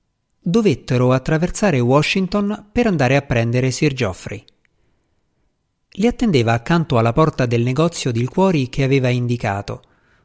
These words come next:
Quando li vide accostare al marciapiede, uscì, stringendo delicatamente un pacco,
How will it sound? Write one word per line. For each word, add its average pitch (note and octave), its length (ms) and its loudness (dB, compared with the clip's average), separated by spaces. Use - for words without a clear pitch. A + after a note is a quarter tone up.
Quando D#3+ 240 2
li D#3 100 2
vide C#3+ 280 2
accostare B2 540 -2
al A#2 120 -2
marciapiede, G3 600 -2
uscì, A#2+ 640 -2
stringendo C3 680 0
delicatamente A#2 720 0
un A#2+ 180 0
pacco, A#2 460 -6